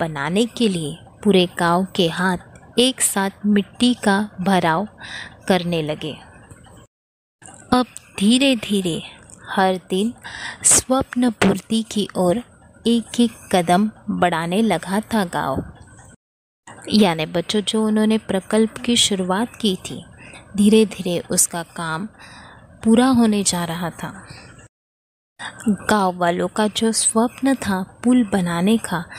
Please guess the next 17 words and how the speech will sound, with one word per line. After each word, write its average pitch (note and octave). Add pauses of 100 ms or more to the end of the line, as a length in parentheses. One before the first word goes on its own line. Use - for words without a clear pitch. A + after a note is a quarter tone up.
(360)
उस B3+
स्वप्न B3
पूर्ति G#3 (100)
की A3
तरफ E3
गांव E3
वाले D#3 (300)
एक-एक B3
कदम F#3 (100)
आगे F3+
बढ़ाने F3+
लग -
गए D#3+ (120)
थे। - (1800)
अंततः F#3+ (400)
यानी F3+ (220)
आखिरकार G3